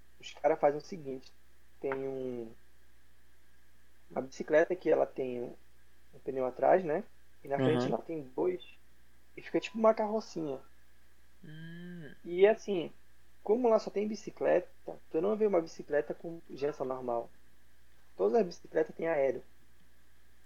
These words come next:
Speaker 1: E o que
Speaker 2: Ah.
Speaker 1: acontece? Todas as bicicletas são todas bonitinhas, sabe? Não tem bici-, bicicleta feia, são todas bonitas.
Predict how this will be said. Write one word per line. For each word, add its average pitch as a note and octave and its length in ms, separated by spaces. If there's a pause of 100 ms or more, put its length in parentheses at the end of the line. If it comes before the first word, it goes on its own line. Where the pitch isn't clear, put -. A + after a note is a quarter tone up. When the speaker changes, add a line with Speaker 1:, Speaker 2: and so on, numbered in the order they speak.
(140)
Speaker 1:
E D3 80
o - 40
que G3 60
Speaker 2:
Ah. F#3+ 60
Speaker 1:
acontece? D#3+ 480 (880)
Todas A#3+ 160
as B3+ 80
bicicletas G3+ 240
são F#3 180 (160)
todas B3+ 260
bonitinhas, F#3+ 560
sabe? C#3 240
Não D3+ 80
tem A3+ 180
bici-, G3+ 160
bicicleta D3+ 440
feia, C3 240
são B2+ 100
todas F3 280
bonitas. D3+ 380